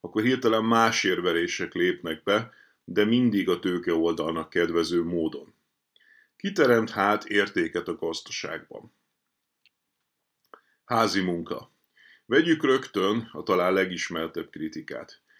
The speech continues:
A feministák már nagyon régen bírálják a G D P mutató tartalmi meghatározását azért, mert a gondoskodási munka abban nincsen benne.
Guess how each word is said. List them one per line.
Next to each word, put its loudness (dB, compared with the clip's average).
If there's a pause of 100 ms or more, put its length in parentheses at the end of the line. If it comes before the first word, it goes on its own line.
(220)
A -14
feministák 0
már 0
nagyon 4
régen 0
bírálják 0
a -4
G -4
D -4
P -16
mutató -6
tartalmi 0
meghatározását -4
azért, 2 (380)
mert -6
a 2
gondoskodási -2
munka -4
abban -4
nincsen -6
benne. -14